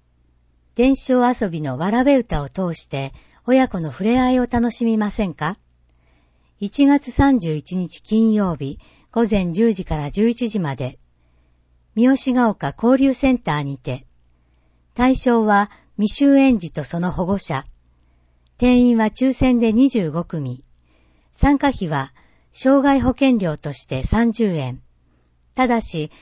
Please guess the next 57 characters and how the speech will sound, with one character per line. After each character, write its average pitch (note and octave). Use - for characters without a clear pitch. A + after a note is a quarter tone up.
お G3
子 B3+
さ A#3+
ん A3+
が A3
二 C#4
人 D4
の A#3+
場 E3
合 D#3+
は C3+
四 B3
十 E3+
五 F#3+
円 A3
に E3
な C#3
り C3+
ま C3
す。 -
講 C#4+
師 F#3
は、 D3
わ F#3+
ら B3
べ C4
歌 B3+
グ G#3+
ル A3
ー -
プ、 C#3+
わ F#3+
ら A3+
ん F#3+
べ。 B2+
お G3+
申 C#4
し -
込 A#3
み、 A3
お F#3+
問 C4+
い B3+
合 A#3
わ A3+
せ G3
は、 F3+
一 C#4
月 C#4
二 G#3
十 -
日 G3+
月 G3
曜 A#3+
日 F3
か C#3
ら C#3